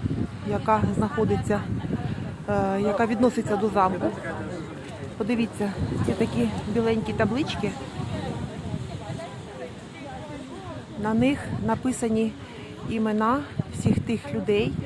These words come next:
які приймали участь у реставрації цього чарівного замку. Замок дійсно чарівний, е, він дуже гарно відреставрований, е, все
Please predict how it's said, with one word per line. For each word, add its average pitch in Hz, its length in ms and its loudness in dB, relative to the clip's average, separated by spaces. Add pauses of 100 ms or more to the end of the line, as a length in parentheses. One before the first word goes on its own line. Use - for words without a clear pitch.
(260)
які 240 300 0
приймали 214 580 4 (260)
участь 269 420 2 (600)
у 240 320 4
реставрації 233 920 4 (720)
цього 247 360 4 (520)
чарівного 233 520 4
замку. 196 500 4 (340)
Замок 254 380 4 (540)
дійсно 240 340 4
чарівний, 240 680 4 (400)
е, 208 360 2
він 247 200 4 (560)
дуже 233 260 4
гарно 233 420 8
відреставрований, 233 1120 6 (1500)
е, 180 300 0 (100)
все 240 300 4